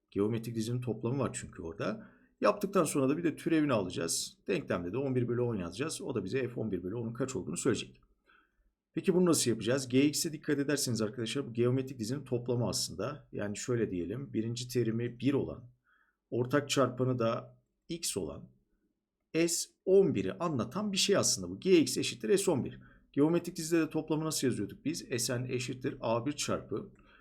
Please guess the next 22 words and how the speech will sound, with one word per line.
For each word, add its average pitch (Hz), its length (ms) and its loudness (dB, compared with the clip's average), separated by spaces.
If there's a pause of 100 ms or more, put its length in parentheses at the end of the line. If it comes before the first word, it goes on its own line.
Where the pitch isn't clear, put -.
(320)
bir 147 140 4
eksi 127 360 2
R 123 140 4
üzeri 117 420 2
N 113 80 -2
bölü 110 220 -4
bir 113 140 0
eksi 113 300 -4
R 120 180 2
diye 98 120 0
yazabiliyorduk. 85 640 -6
Dolayısıyla 143 520 0
ben 123 200 0
G 127 180 4
X'i - 280 0
şöyle 127 300 2
düzenliyorum. 92 480 -4
A 117 160 -2
birimiz 107 300 -2
bir 120 120 0
olduğu 90 220 0
için. 175 380 -4